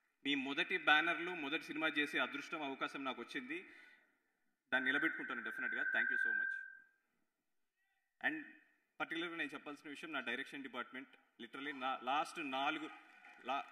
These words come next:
ఒక వారం రోజుల నుంచి ఎవడు నిద్రపోలేదు, మూడు రోజుల నుంచి స్నానాలు కూడా చేయలేదు. ఈరోజు ఈవెంట్ స్నానం చేసి వచ్చారు పాపం. Thank you so much, guys. చాలామంది ఉన్నారు, పేర్లు చెప్పలేను. Especially రాజేష్, రమేష్, నాగేంద్ర, thank you so much. కేశవ్,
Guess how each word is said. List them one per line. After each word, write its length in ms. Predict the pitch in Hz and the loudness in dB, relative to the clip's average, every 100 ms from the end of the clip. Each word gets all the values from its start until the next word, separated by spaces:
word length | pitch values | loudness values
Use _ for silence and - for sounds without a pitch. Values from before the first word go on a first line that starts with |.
| - - - - _ | -18 -20 -20 -20 _
ఒక 140 | 131 | -8
వారం 340 | 135 139 165 170 | -2 2 2 2
రోజుల 220 | 165 170 | 0 -2
నుంచి 180 | 180 165 | -2 -2
ఎవడు 140 | 160 | -2
నిద్రపోలేదు, 760 | 160 127 160 165 165 160 170 185 | -2 -2 -2 -2 0 0 -2 -8
మూడు 180 | 147 143 | -8 -6
రోజుల 140 | 151 | -6
నుంచి 180 | 165 160 | -6 -10
స్నానాలు 340 | - 135 156 | -4 -2 0
కూడా 140 | 156 143 | -2 -2
చేయలేదు. 260 | 131 123 | -2 0
ఈరోజు 260 | 113 127 120 | 0 0 -2
ఈవెంట్ 320 | 135 151 151 | -2 -2 -6
స్నానం 240 | 147 131 135 | -2 0 0
చేసి 140 | 131 | -4
వచ్చారు 220 | 120 123 | -4 -4
పాపం. 320 | 110 110 117 - - - - - - - | -4 -6 -8 -12 -20 -20 -20 -20 -20 2
Thank 200 | 135 160 | 4 4
you 160 | 165 156 | 0 0
so 120 | 175 | 2
much, 200 | 180 160 | 0 6
guys. 220 | 156 185 - - - | 8 8 2 -10 2
చాలామంది 300 | 143 175 170 | 4 4 2
ఉన్నారు, 180 | 156 147 | 2 2
పేర్లు 280 | 143 147 139 | 2 0 0
చెప్పలేను. 360 | 131 135 135 | -2 -2 -4
Especially 500 | 175 143 156 143 139 | -4 -4 -4 -2 -2
రాజేష్, 440 | 123 120 127 156 - - - - | 2 2 2 -2 -2 -14 -16 -4
రమేష్, 520 | 120 143 160 - - - - | 2 2 2 -4 -10 -14 -12
నాగేంద్ర, 440 | 117 123 139 143 143 139 | 2 2 2 0 -2 0
thank 220 | 151 165 | 0 0
you 120 | 147 | -2
so 160 | 139 135 | -4 -2
much. 280 | 156 - - | -4 -6 -4
కేశవ్, 360 | 127 - 151 | -4 -2 -8